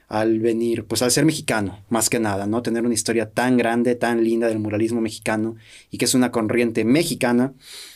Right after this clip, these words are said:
Entonces, yo no quería hacer una pinturota gigante, sino yo quería hacer un mural que hablara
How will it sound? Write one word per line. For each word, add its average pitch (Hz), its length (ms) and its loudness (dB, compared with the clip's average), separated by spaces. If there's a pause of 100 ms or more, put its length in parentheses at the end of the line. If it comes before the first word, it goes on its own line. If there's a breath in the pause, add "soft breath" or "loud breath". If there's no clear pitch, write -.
(140 loud breath)
Entonces, 123 400 2
yo 135 80 4
no 139 80 2
quería 123 180 2
hacer 127 140 2
una 127 160 2
pinturota 117 400 0
gigante, 104 400 -2
sino 110 240 -2
yo 123 140 2
quería 120 180 0
hacer 123 220 2
un 127 100 4
mural 123 400 2
que - 80 -2
hablara 110 420 0